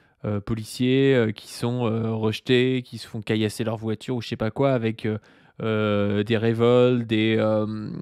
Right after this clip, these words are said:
des lieux, euh, publics, des bibliothèques, des médiathèques, des écoles qui sont brûlées, des choses comme ça. Euh, on comprend en fait la, la, la scission qu'il peut y avoir,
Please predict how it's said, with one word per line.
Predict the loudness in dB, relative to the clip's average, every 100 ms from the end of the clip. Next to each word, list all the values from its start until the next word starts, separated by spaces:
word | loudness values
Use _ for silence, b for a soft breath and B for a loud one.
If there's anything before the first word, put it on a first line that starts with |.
| -8
des | -6 -2 0
lieux, | 2 2 2 4 4 2
euh, |
publics, | -2 -6 -6 -4 -4 -4 -6
des | -6
bibliothèques, | -6 -4 0 -2 0 0 0
des | -2
médiathèques, | -2 -2 -2 -4 -2 -2 0
des | -4 -4 -6
écoles | -4 0 2 2 -2
qui | -8
sont | -8 -8
brûlées, | -4 -4 0 0 0
des | -4
choses | -8 -6
comme | -6
ça. | -4 -4 b b b b b _ -10
Euh, | -2 -2 -4 _ _ _
on | -6
comprend | -2 2 4 4
en |
fait | 4 0 0
la, | 0 2 2
la, | 0 0
la | -2
scission | -2 -6 -4 -2 -2
qu'il | -2 -6
peut | -2 2
y | 4
avoir, | 4 4 4 2 -2